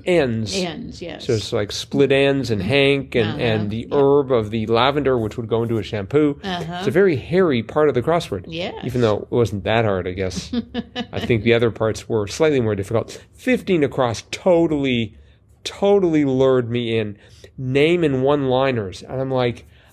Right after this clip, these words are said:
Speaker 1: "Henny Youngman. It's gotta be Henny Youngman."
Speaker 2: Oh. <laughs>
Speaker 1: It's only three letters long,
Speaker 2: <laughs>
Speaker 1: but like I said, with a rebus, you can make anything fit.
Speaker 2: Yes. <laughs>
Speaker 1: And it turned out to be Eli because
Speaker 2: Right.
Speaker 1: in the middle of one-liners, you have the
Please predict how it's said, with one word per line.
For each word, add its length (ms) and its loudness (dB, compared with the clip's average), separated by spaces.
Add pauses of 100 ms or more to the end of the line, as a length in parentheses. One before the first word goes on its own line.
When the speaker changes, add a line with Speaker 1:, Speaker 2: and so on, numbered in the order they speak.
(280)
Speaker 1:
"Henny 460 2
Youngman. 300 0
It's 200 -10
gotta 380 2
be 200 0
Henny 280 0
Youngman." 460 0 (100)
Speaker 2:
Oh. 120 -4
<laughs> 60 -20 (800)
Speaker 1:
It's 200 -2
only 300 4
three 300 0
letters 400 4
long, 440 4 (160)
Speaker 2:
<laughs> 580 -10
Speaker 1:
but 160 2
like 180 2
I 40 4
said, 240 2
with 160 0
a 40 4
rebus, 460 -2
you 100 -4
can 160 -4
make 200 -4
anything 400 0
fit. 320 -2
Speaker 2:
Yes. 520 -6 (140)
<laughs> 140 -16
Speaker 1:
And 600 2 (240)
it 200 0
turned 200 2
out 120 2
to 80 -2
be 240 -2 (100)
Eli 560 2
because 420 0
Speaker 2:
Right. 60 0
Speaker 1:
in 80 0
the 80 2
middle 320 2
of 160 2
one-liners, 880 2
you 120 0
have 200 2
the 160 -6